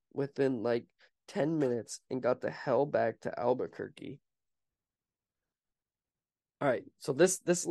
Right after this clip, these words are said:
this is the last one I got, and it's a little longer than, than the rest. Um, it's called Say Their Name and It Will Kill Them by Lisha Ninja.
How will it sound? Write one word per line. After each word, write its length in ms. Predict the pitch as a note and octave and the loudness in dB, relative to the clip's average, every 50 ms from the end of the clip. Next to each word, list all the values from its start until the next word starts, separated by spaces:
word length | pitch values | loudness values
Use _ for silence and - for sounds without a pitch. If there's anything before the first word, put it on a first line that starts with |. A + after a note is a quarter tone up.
| E3+ | 0
this 180 | - F#3 F#3+ - | 0 0 -2 -2
is 120 | G#3+ G#3+ | -4 4
the 80 | G3+ A3 | 6 8
last 340 | F#3 D#3+ D3 D#3 F3 - - | 8 8 6 4 2 0 0
one 80 | C#3 | 0
I 100 | B2 A2 | 0 0
got, 200 | G#2+ G#2 G#2 A2 | 0 -2 -2 -2
and 100 | G#2+ G#2+ | 0 -2
it's 140 | B2 - - | -2 0 0
a 40 | C3 | 0
little 400 | C3 C3+ C#3+ D#3+ F3+ F3+ E3 D#3+ | 2 4 6 8 10 10 10 10
longer 340 | D3+ C#3+ C#3+ C#3 C3 B2+ B2 | 10 8 8 8 6 4 2
than, 280 | B2 A#2+ B2 A#2+ G#2+ - - | 2 0 -2 -4 -8 -4 -2
than 180 | B2+ A#2 A#2+ | 0 0 0
the 80 | A#2+ A2 | 0 -2
rest. 420 | G#2 F#2+ G2+ - - - - - _ _ _ | -2 -4 -6 -8 -12 -14 -18 -20 _ _ _
Um, 340 | B2 B2 A2+ A2 G2+ - - - _ _ _ _ - - _ _ | -2 -2 0 -2 -6 -10 -14 -16 _ _ _ _ -20 -20 _ _
it's 80 | - - | -20 -2
called 300 | - B2+ B2 A2 G#2+ - - | 2 2 2 2 0 -8 -6
Say 380 | - - - - - E3+ F3+ G#3 | -4 -4 -2 4 6 8 8 10
Their 180 | F#3+ G#3+ G#3+ G3 | 10 10 10 12
Name 440 | E3+ D3+ C#3 C#3 C#3 C3+ C3+ C3 - _ _ _ _ _ _ _ _ | 10 8 8 8 8 6 4 2 -4 _ _ _ _ _ _ _ _
and 100 | C3 C3 | 0 2
It 180 | C3+ D3 - - | 4 4 2 2
Will 440 | C3+ C#3+ C3+ C3+ C3 C3 B2+ - _ _ _ _ _ _ - | 2 4 4 6 4 2 0 -2 _ _ _ _ _ _ -12
Kill 260 | - - C3 C3 B2 | -4 -2 0 0 0
Them 360 | A2 F2+ D#2 E2 D2+ - B2+ _ _ _ _ _ _ _ _ _ | -2 -6 -8 -8 -10 -12 -16 _ _ _ _ _ _ _ _ _
by 160 | B2 B2+ B2 | -2 0 0
Lisha 460 | A#2 A#2+ B2+ D#3 F3+ F3 - - D3 | 0 2 2 2 2 4 4 2 2
Ninja. 540 | C3 C3 C#3 C#3+ C#3+ C#3 B2+ A#2+ G#2 E2+ - | 4 4 4 4 4 2 0 -4 -8 -8 -12